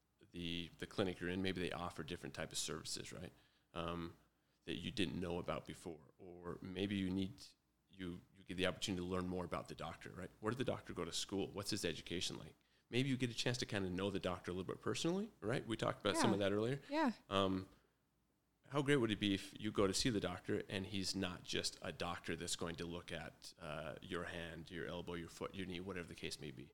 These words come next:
Speaker 2: Mm-hmm.
Speaker 1: But maybe you get to know, "Oh, yeah, Doctor So-and-so. Oh, yeah, I didn't know he lives local. He's a big guy, big-time fisherman. He's got six kids. And, you know, he loves doing whatever, you know, backcountry skiing." Sure.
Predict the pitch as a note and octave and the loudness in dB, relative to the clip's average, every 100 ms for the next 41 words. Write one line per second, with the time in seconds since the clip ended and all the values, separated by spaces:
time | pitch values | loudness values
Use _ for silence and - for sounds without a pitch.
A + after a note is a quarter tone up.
0 | G#3+ G#3+ G#3 G#3 A3+ G2 G2 - F#2 F#2+ | 2 4 4 4 4 4 4 4 0 0
1 | - F2+ E2 - F#3 F3+ C#3 A#2+ A#2 - | 0 0 0 2 2 2 0 0 -2 -2
2 | - F3 F3+ - F2+ G2 - _ _ _ | 0 2 2 2 0 -2 -8 _ _ _
3 | - C#3+ D3+ E3+ F#2 F#2 F#2+ F2+ E2+ - | -2 0 2 4 4 2 0 -2 -2 -2
4 | E2 E2 B2+ G#2+ E2+ D#2+ F2 - E2+ E2 | -4 0 0 0 -2 -4 -4 -2 0 -2
5 | - - F2 - F2 D#2+ - F2+ A#2 B2+ | -4 -4 -4 -2 -4 -2 -4 0 2 2
6 | F3 B2 - - - F#2+ - - D3+ D#3 | 0 -2 -2 -2 -2 0 0 2 2 2
7 | D3+ - _ _ _ A2+ G#2 G#2 G#2 G#2 | -2 -8 _ _ _ 4 6 6 6 2
8 | G#2 G2 F#2+ F#2 - - F#2+ F2 F#2 F#2 | 2 2 2 -2 -8 -8 -6 0 2 2
9 | F#2+ - F#2 F2+ D#2+ - F#2+ F2+ F2 D#2+ | 0 0 0 0 -4 -8 -6 -2 -2 0
10 | D#2 C#2 E2+ E2 - F2+ - E2+ D2+ D2 | -2 -2 -4 -6 -6 -6 -6 -6 -2 -4
11 | - - - - - | -2 -6 -6 -4 -4